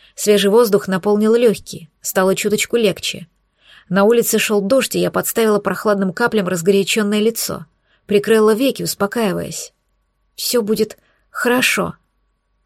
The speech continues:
Странный звук вырвал меня из спонтанной медитации,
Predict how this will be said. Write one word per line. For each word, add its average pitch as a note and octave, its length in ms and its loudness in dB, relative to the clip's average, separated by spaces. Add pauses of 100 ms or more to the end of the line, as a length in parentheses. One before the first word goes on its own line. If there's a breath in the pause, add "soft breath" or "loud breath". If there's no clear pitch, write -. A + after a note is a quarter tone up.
(640)
Странный A3+ 480 0
звук A#3 320 -4
вырвал G#3+ 340 2
меня F#3 240 -2
из G3 100 -2
спонтанной G3 540 -2
медитации, F#3+ 840 -4